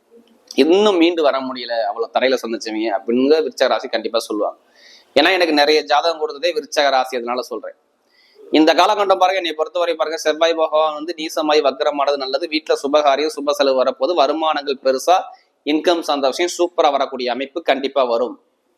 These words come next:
வருமானத்தை குறைவிடாது, கண்டிப்பா எடுக்கக்கூடிய முயற்சி எல்லாம் ஒரு வெற்றி வரும். ஏன்னா புனர்பூசம் குருவோட சாரத்துல போறார் செவ்வாய் பகவான்.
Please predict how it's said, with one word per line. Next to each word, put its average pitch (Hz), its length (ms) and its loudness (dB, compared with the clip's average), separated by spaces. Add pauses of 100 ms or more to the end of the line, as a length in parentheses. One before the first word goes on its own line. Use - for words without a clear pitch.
(840)
வருமானத்தை 180 600 4
குறைவிடாது, 156 500 2
கண்டிப்பா 139 340 -6
எடுக்கக்கூடிய 156 460 -2
முயற்சி 147 360 -2
எல்லாம் 151 160 2
ஒரு 151 100 0
வெற்றி 139 300 0
வரும். 135 180 2
ஏன்னா 139 260 0
புனர்பூசம் 151 640 -2
குருவோட 151 320 2
சாரத்துல 135 280 0 (100)
போறார் 135 280 2
செவ்வாய் 139 440 -2
பகவான். 131 500 0